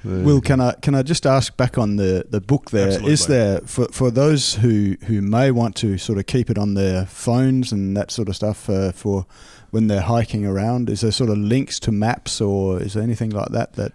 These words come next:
Speaker 2: uh,
Speaker 3: No, this, this is
Speaker 2: might
Speaker 3: very
Speaker 2: help you?
Speaker 3: much a, um, old school guide.
Speaker 2: Yeah.
Speaker 3: But, uh, as, look, as far as I'm concerned, it's probably got everything you need. But yeah, if you want to go and explore further, then I think it's a fairly straightforward process to go online and just,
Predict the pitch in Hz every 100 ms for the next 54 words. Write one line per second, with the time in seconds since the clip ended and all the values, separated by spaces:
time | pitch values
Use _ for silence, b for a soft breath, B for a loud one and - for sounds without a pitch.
0 | _ 104 135 131 147 - 165 - 117 113
1 | 139 131 127 123 120 - - - - 117
2 | 110 104 101 98 98 98 - - - -
3 | 110 98 - 110 95 95 - _ - 98
4 | 90 82 - - - _ _ 247 214 92
5 | - - - - - - - 113 - _
6 | - 139 151 - 156 147 - 139 117 -
7 | 135 123 123 139 135 120 123 127 170 117
8 | - - 131 123 110 107 104 110 101 104
9 | 101 98 95 113 104 101 - - 101 113
10 | 104 95 - 107 98 92 98 92 104 -
11 | 101 90 107 101 90 90 87 - 98 -
12 | 92 104 92 98 - 98 - 101 92 113
13 | 120 - 107 - 101 101 95 92 101 98
14 | 90 92